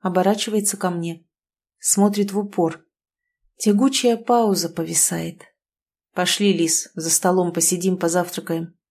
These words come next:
предлагает муж через несколько томительных секунд с нажимом. Заранее готовится к тому, что откажусь. «Я же сказала, что не хочу!»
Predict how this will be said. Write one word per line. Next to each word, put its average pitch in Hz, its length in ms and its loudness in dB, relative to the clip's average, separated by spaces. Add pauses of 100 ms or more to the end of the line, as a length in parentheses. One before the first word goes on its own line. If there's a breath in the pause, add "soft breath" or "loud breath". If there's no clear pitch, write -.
(120)
предлагает 190 640 2
муж 196 260 0
через 185 300 -2
несколько 185 520 -2
томительных 180 640 -4
секунд 180 440 -2
с - 100 -2
нажимом. 170 540 -6 (420)
Заранее 185 640 0
готовится 180 560 2
к 175 60 -16
тому, 185 440 0 (220 loud breath)
что - 260 -4
откажусь. 165 600 -4 (880)
«Я 208 240 2
же 220 100 2
сказала, 247 520 6
что 202 180 0
не 202 100 6
хочу!» 202 560 0